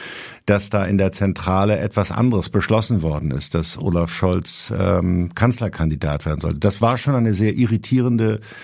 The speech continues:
Geschichte, die damals auch vom N D R, ich habe da noch mit ein paar Leuten vom N D R gesprochen darüber, auch nicht aufgelöst worden ist.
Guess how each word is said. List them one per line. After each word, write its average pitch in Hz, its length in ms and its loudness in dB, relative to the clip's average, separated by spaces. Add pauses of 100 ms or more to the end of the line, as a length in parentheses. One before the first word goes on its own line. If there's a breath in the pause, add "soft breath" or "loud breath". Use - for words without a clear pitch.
(240 loud breath)
Geschichte, 123 380 2
die 113 100 4
damals 104 380 2
auch 95 100 -2
vom 101 160 2
N 95 160 0
D 92 60 2
R, 107 240 2
ich - 100 -4
habe 104 100 -2
da 92 120 -2
noch 87 160 -4
mit 87 160 -2
ein - 40 -12
paar 85 160 0
Leuten 87 280 0
vom 87 160 -2
N 87 100 0
D - 60 0
R 87 140 -2
gesprochen 113 480 0
darüber, 98 380 0
auch 104 140 -2
nicht 104 180 0
aufgelöst 95 720 0
worden 87 240 0
ist. 87 180 -2